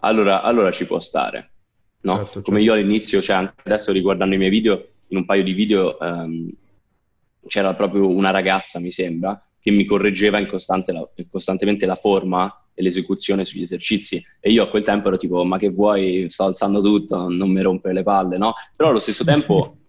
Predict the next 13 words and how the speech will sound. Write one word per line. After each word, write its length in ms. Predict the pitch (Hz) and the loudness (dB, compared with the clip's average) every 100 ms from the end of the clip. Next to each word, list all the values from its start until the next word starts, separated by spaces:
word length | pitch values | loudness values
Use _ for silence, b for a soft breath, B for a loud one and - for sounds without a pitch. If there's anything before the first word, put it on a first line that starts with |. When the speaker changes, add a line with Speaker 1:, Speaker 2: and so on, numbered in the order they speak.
| _ | _
Speaker 2:
<laughs> 200 | _ _ | _ _
Speaker 1:
l'ho, 280 | 110 117 - | 2 2 2
l'ho 240 | 117 113 - | 0 0 2
preso 680 | 127 139 95 92 107 165 - _ _ _ _ _ _ | 2 4 4 2 0 -2 -12 _ _ _ _ _ _
e 140 | 110 | -4
tipo 280 | 110 101 113 | -2 0 0
effettivamente 600 | 117 - 110 107 113 139 | 0 -2 0 2 2 2
adesso 300 | 113 107 - | 0 0 0
la 60 | 98 | 0
mia 140 | 95 | 0
forma 300 | 95 113 104 | 2 2 2
è 60 | 95 | -2
tipo 280 | - 92 | -2 -4